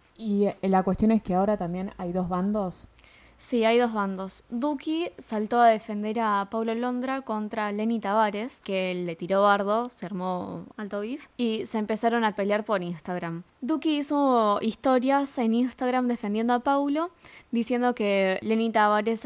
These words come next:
Speaker 2: ya había hecho un tema con él, que no lo sacaron por un tema de Lenny Tavares, y Lenny Tavares le respondió esas historias y le sacó screenshot y lo subió a su historia.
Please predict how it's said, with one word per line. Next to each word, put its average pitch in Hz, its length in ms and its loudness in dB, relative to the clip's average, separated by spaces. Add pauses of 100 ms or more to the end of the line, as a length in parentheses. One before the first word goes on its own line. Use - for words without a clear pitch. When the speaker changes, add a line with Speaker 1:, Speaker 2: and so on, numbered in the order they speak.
(240)
Speaker 2:
ya 208 120 0
había 208 280 2
hecho 214 200 0
un 202 60 -2
tema 214 240 0
con 214 180 -2
él, 233 160 2
que 214 140 0
no 208 100 0
lo 208 120 0
sacaron 214 400 -2
por 202 120 -2
un 196 140 -2
tema 208 240 -2
de 202 60 -2
Lenny 214 240 0
Tavares, 262 520 0
y 208 380 -2
Lenny 226 300 0
Tavares 226 360 6
le 226 120 0
respondió 214 840 -2
esas 233 320 -6
historias 240 800 -2
y 226 80 -6
le 208 140 -2
sacó 208 280 -2
screenshot 269 480 -4
y 262 40 -2
lo 226 100 -2
subió 214 420 -2
a 214 120 -2
su 220 140 -8
historia. 175 500 -10